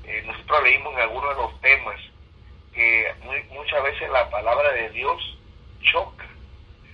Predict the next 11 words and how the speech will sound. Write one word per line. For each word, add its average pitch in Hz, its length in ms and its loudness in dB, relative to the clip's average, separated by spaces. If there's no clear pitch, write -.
a 120 100 0
menudo 127 460 0
con 123 160 -4
nuestros 110 320 -6
rasgos 131 380 2
de 120 140 -4
carácter, 107 600 0
que 135 100 -12
algunos 120 320 -12
son 123 180 -10
hereditarios, 127 1000 2